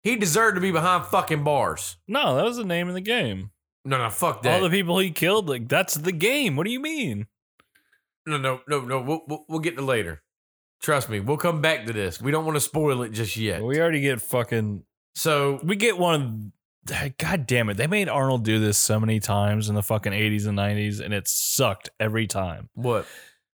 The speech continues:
Speaker 2: "Gillian, I'll be back."
Speaker 1: Yeah.
Speaker 2: Fuck you,
Speaker 1: Like,
Speaker 2: man.
Speaker 1: stop. You're,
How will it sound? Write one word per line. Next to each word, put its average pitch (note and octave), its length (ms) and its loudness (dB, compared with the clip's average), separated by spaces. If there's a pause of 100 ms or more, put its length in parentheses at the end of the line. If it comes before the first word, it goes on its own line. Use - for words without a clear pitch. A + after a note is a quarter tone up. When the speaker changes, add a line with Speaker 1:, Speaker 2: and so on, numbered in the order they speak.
(200)
Speaker 2:
"Gillian, A#2+ 560 4 (180)
I'll C3+ 160 4
be C3 180 2
back." A#2+ 560 2
Speaker 1:
Yeah. A#3+ 260 0 (160)
Speaker 2:
Fuck D#4 400 2
you, B3+ 180 4
Speaker 1:
Like, A3+ 80 4
Speaker 2:
man. F#3 500 4
Speaker 1:
stop. - 380 0
You're, A#3+ 140 0